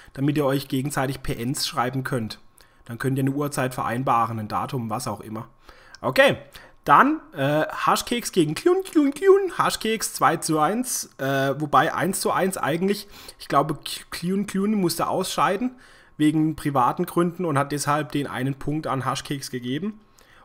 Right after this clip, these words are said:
Und damit ist Haschkeks im Viertelfinale, spielt gegen Keksdose. Keksdose konnte sich behaupten gegen Sturmköder, Sturmköder zwei zu null. Richtig, richtig krass. Ähm, irgendwie lustig, dass der Haschkeks gegen die Keksdose spielt.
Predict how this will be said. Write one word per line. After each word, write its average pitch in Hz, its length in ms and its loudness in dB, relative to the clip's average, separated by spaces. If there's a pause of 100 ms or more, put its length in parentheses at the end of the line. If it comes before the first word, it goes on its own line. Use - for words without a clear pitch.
Und 170 120 2
damit 185 220 4
ist - 140 -2
Haschkeks 196 460 2
im 160 100 2
Viertelfinale, 196 800 0
spielt - 340 -4
gegen 254 240 -2
Keksdose. 233 720 0 (480)
Keksdose 202 540 4
konnte 196 280 6
sich - 200 -2
behaupten 160 420 6
gegen 165 240 2
Sturmköder, 202 760 0
Sturmköder 196 600 -2
zwei 180 240 -2
zu 180 160 -2
null. 185 240 2 (920)
Richtig, 170 380 -4
richtig 156 360 -6
krass. - 380 -2 (640)
Ähm, 143 640 4 (100)
irgendwie 185 240 4
lustig, 202 320 0
dass 156 160 0
der 135 160 0
Haschkeks 170 480 -2
gegen 151 240 -4
die 127 100 -8
Keksdose 160 520 -8
spielt. 139 400 -6